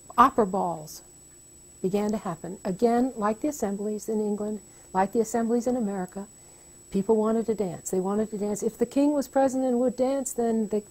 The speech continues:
I mean, these were top elite, elite, elite, elite people. They d-, would dance. And at the opera balls, which were masked balls, they danced the French contredanse,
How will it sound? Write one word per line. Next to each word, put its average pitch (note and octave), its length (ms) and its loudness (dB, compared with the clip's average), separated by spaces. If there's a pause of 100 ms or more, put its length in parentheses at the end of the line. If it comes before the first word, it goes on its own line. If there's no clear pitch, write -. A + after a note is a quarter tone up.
(140)
I G3+ 80 -2
mean, A3+ 180 2
these D#4 200 2
were E3 200 -4 (380)
top F4+ 260 4 (140)
elite, G#3 460 2 (120)
elite, G3 360 -2
elite, E3+ 320 -6
elite F3 320 -8
people. - 280 -14 (800)
They A#3 300 8
d-, G#3 320 -4
would A3+ 180 6
dance. F3+ 440 0 (460)
And G#3 320 0
at A3+ 140 2
the G#3+ 140 -2
opera D4 260 4
balls, A#3 400 6
which G#3 160 -2
were G3 80 -4
masked A3+ 560 0
balls, E3+ 520 -8 (920)
they A3+ 120 8
danced G3 600 2
the A#3+ 60 -2
French F#3 400 -6
contredanse, F3+ 720 -6